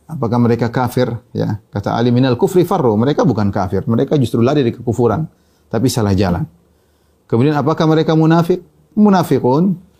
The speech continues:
la yadhkurunallaha illa qalila." Orang munafik, eh, tidak, orang munafik tidaklah, eh,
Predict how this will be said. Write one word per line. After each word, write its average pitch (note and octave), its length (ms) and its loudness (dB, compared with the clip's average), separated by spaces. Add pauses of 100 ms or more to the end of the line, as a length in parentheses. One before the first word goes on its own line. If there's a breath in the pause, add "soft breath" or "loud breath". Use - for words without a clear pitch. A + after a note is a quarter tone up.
(100)
la F3 160 2
yadhkurunallaha E3+ 640 2
illa F3+ 160 2
qalila." E3 400 2
Orang D#3+ 240 2
munafik, D3 500 0 (1040)
eh, C3+ 560 0
tidak, D3+ 480 0 (580)
orang C#3 240 0
munafik C3+ 400 0
tidaklah, C3+ 720 0
eh, B2 760 2